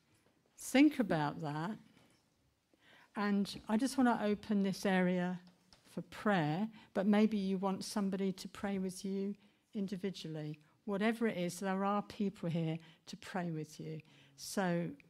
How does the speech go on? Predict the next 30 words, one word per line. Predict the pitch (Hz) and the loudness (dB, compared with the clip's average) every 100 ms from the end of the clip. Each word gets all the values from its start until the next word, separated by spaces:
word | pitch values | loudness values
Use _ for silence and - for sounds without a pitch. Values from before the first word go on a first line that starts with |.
| _ _ _ | _ _ _
I'm | 180 | -2
gonna | 190 | 0
hand | 170 190 208 | 0 2 2
over | 196 180 | 2 0
to | - | -4
the | 170 | -6
band. | 170 160 165 | -2 -2 -2
I'll, | 175 175 180 | -4 -6 -10
I'll | |
be | 180 180 | -4 -2
around | 170 170 170 | 0 0 -2
and | 165 165 | -4 -6
other | 175 170 | -8 -12
people | - 165 - | -12 -12 -10
will | 156 | -10
be | 180 | -8
here | 165 165 | -8 -8
to | - | -10
pray | - 160 151 | -12 -12 -12
for | - | -14
you. | 165 170 - - - - | -14 -14 -20 -20 -20 -18
So, | - - 180 165 160 - _ _ _ _ _ - | -12 -6 -4 -4 -8 -12 _ _ _ _ _ -14
is | 180 | -8
that | 196 | -6
okay? | 196 - 175 185 - _ _ _ - - | -8 -10 -12 -12 -16 _ _ _ -20 -18
Is | - | -16
that | 170 | -12
okay? | 170 165 139 143 _ _ _ | -10 -10 -12 -14 _ _ _
Yeah. | - 147 - _ _ _ _ _ _ _ - | -10 -10 -12 _ _ _ _ _ _ _ -20
Okay. | - - | -16 -16